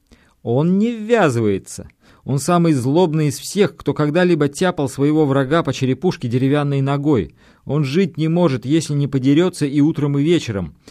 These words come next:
Он тогда в бешеной злобе кусает самого себя за нос». «Болтовня», — отрезал Бук. «Никто не может кусить самого себя за нос». «А вот и может», — заверила его Пиппи.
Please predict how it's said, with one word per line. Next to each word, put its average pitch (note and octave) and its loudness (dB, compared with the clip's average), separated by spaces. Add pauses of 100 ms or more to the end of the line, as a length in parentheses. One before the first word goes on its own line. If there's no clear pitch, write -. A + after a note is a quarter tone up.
(160)
Он C3 -4
тогда D3 2
в A#2+ -2
бешеной C#3+ 0
злобе C3 0
кусает D#3 -2
самого C#3+ 0
себя C#3 -2
за C3+ 0
нос». F#2+ -6 (380)
«Болтовня», — C#3+ 0
отрезал A#2 0
Бук. G#2 -8 (300)
«Никто C#3+ 0
не D#3+ 2
может D3+ 2
кусить E3+ -2
самого C#3+ 2
себя C#3+ 0
за C3 0
нос». G2 -4 (300)
«А G2+ -6
вот E3+ 2
и A3+ 0
может», — C#3 0
заверила D#3 2
его C#3 2
Пиппи. B2+ -4